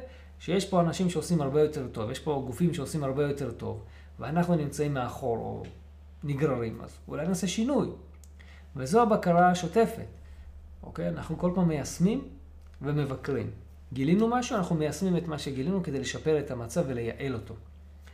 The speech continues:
והדבר הכי חשוב, חברים, אחרי שאתם רוכשים את הספר, ואחרי שאתם עושים את כל התוכנית, ואחרי שאתם מתחילים לעשות את היישום והבקרה, אתם מצטלמים עם הספר ושולחים לי את התמונה הזאת.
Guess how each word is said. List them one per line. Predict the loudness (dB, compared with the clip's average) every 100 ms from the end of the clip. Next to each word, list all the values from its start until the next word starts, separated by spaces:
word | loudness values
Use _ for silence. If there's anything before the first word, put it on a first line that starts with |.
| -20 -20 -20 -20 -20 -20 -20 -20 -20 -2
והדבר | 6 10 10
הכי | 10 8 4 2
חשוב, | 2 4 4
חברים, | 4 4 6 4
אחרי | 2 0
שאתם | 2 2
רוכשים | 0 2 2
את | 2
הספר, | 0 -4 -6 -8 -12
ואחרי | -8 -4 -2
שאתם | 0 0 0
עושים | 0 -2 -2
את | -2
כל | 0 -2
התוכנית, | -2 -10 -8 -8 -8
ואחרי | -10 -10 -10 -10
שאתם | -6 -4
מתחילים | -2 2 4
לעשות | 4 2
את | -2 -2
היישום | 0 2 2
והבקרה, | 0 -4 -4 0 0 0 -8 -16 -18 -18 -12
אתם | 0 2
מצטלמים | 2 2 2 4 4 2 0 2
עם | 4
הספר | 6 6 2 6 4 4 -2 -12 -12 -12 -2
ושולחים | 0 2 2 4
לי | 2
את | 2
התמונה | 0 2 2
הזאת. | 4 2 0